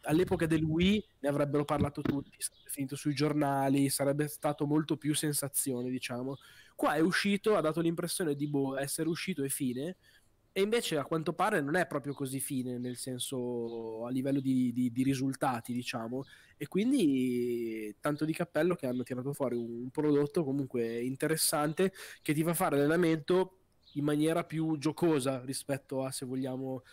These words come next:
la cosa di Wii Fit. Sia più giocosa nel senso che ci sono i minigiochi,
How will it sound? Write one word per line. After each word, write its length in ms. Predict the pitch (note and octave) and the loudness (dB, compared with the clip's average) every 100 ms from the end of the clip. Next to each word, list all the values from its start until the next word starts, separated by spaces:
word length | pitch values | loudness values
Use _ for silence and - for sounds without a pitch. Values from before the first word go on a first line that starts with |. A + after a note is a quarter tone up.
| - - | -20 -14
la 100 | C3 | -10
cosa 200 | B2+ C#3 | -4 0
di 60 | C#3 | 0
Wii 160 | C3+ | 0
Fit. 220 | C#3 C3 - | 0 -2 -2
Sia 220 | - A3 | 0 0
più 120 | A3+ | 2
giocosa 320 | E3 D#3 F3 | 0 0 2
nel 120 | D#3+ C3+ | 2 0
senso 160 | C#3+ | -6
che 60 | C3 | -6
ci 100 | D3 | -2
sono 60 | |
i 120 | C#3 C#3 | 0 0
minigiochi, 560 | C3+ B2+ A#2+ - - | 0 -2 -4 -6 -8